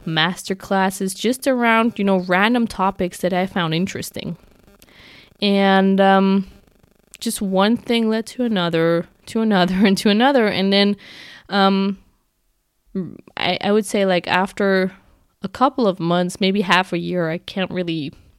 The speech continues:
uh, pinpoint anymore how long, um, I was searching, but eventually I landed just on this, <coughs>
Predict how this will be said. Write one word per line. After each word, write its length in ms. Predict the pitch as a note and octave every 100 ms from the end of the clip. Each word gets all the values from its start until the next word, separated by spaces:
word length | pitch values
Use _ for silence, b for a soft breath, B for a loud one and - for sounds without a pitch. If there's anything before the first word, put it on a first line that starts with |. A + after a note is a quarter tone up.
| -
uh, 140 | F#3
pinpoint 480 | E3 - G#3 - F#3
anymore 360 | E3+ E3 E3 F3
how 180 | F3+ F3
long, 440 | F3 E3+ E3+ E3 B B B B B
um, 220 | G3 F3 -
I 120 | F3+
was 180 | F3+ E3+
searching, 540 | - D4 - G3 F#3
but 180 | F#3 -
eventually 560 | F#3+ G3+ D4 C4 G#3+
I 160 | - F#3
landed 460 | F#3+ F#3 F#3+ G3+ F#3+
just 260 | F#3+ F#3
on 140 | F#3+ F#3
this, 200 | F3 - B B B B B B _ _ _
<coughs> 540 | - - F4+ E4+ C4+